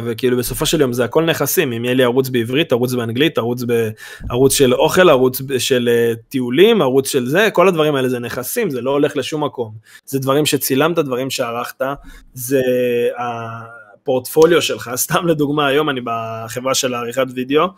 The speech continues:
מישהו רצה סרטון שעושים ככה וככה, אז שלחתי לו מתוך איזה סרטון שעשיתי, שעשיתי את זה. אתה מבין, כאילו, איזה משהו מעניין. מישהו אמר לי, "רגע, אתה עושה לייבים, נכון? בוא תסביר לי איך אתה עושה לייבים." אז הסברתי לו, ישבתי איתו, אתה מבין, כל הדברים האלה. זה כאילו סוג של פורטפוליו על היכולות שלך, על מה שאתה עושה.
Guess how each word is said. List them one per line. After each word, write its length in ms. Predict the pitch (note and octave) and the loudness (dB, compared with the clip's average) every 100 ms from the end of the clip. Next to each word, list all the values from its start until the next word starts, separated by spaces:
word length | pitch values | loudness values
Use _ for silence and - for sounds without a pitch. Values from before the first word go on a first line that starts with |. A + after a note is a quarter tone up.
| _ _ _ _ | _ _ _ _
מישהו 280 | C#3+ E3 C#3+ | -4 0 2
רצה 200 | C3+ D3 | 2 0
סרטון 500 | - C3 - D#3+ E3 | 0 -2 0 0 0
שעושים 380 | C#3 B2+ C#3+ C#3 | -2 -2 -2 -2
ככה 200 | C3+ C3 | -2 -2
וככה, 300 | B2+ B2 A#2+ | -4 -6 -8
אז 80 | A2+ | -10
שלחתי 380 | - C3+ C3+ C3+ | -4 -4 -2 0
לו 80 | C3 C3 - | 0 0 -6
מתוך 440 | C3 C3 D3 C#3 | -4 -2 0 0
איזה 140 | C#3 | -2
סרטון 320 | C3+ C#3 C#3 D3 | -2 -2 -2 0
שעשיתי, 400 | C#3 - - D3 | -2 -4 -8 -8
שעשיתי 400 | G#2+ G#2+ D3 G2 | -8 -8 -12 -16
את 60 | |
זה. 80 | F#2 _ _ _ _ _ _ _ _ _ _ G#2+ | -18 _ _ _ _ _ _ _ _ _ _ -14
אתה 140 | G#2+ | -8
מבין, 240 | G#2 B2+ C3 | -2 0 2
כאילו, 160 | B2 | 0
איזה 140 | A#2 A#2 | 0 -2
משהו 240 | B2 B2+ | -4 -4
מעניין. 400 | A#2+ A2+ B2 D#3 D3+ - - _ | -4 -4 -2 -2 -2 -14 -20 _
מישהו 260 | C#3+ D3 D#3 | -4 2 4
אמר 140 | D3 | 4
לי, 160 | D#3 D#3 | 4 6
"רגע, 200 | G3+ F#3+ | 6 6
אתה 100 | C#3 | 4
עושה 220 | B2+ D#3+ | 2 2
לייבים, 380 | D#3 E3+ C#3+ B2 | 4 4 2 -2
נכון? 360 | A#2 E3 F#3 F#3+ - _ - | -4 0 0 -2 -12 _ 0
בוא 180 | D3 | 4
תסביר 340 | D#3+ D3+ D#3 D#3 | 4 4 4 6
לי 80 | D3 | 6
איך 100 | C#3+ | 4
אתה 80 | |
עושה 220 | C#3 C3 C#3 | 0 2 2
לייבים." 360 | C3+ A#2+ A2+ | 2 0 -4
אז 80 | A#2+ | -8
הסברתי 420 | B2+ C#3+ F3+ E3 | -6 -2 0 0
לו, 100 | C3+ | -2
ישבתי 360 | B2+ D3 C#3 C#3 | -2 -4 -4 -6
איתו, 180 | B2+ A#2 | -6 -6
אתה 120 | A#2+ | -4
מבין, 200 | C3 B2+ | -6 -2
כל 140 | C#3 | 0
הדברים 380 | B2+ B2+ B2+ B2+ | 0 0 -2 -2
האלה. 180 | A#2+ A#2 | -4 -4
זה 120 | B2+ | -4
כאילו 240 | D3+ G#3+ | 2 4
סוג 140 | G#3 G3+ | 4 4
של 140 | G#3+ | 2
פורטפוליו 460 | - D3+ - F#3+ F3 | 4 0 2 2 4
על 100 | B2 | 4
היכולות 460 | A#2 A2 B2 C3+ | 0 -2 0 0
שלך, 220 | - B2+ A2+ | 0 -6 -8
על 140 | A2+ | -14
מה 80 | A#2 | -14
שאתה 180 | A2+ B2 | -10 -6
עושה. 220 | A2+ - | -6 -8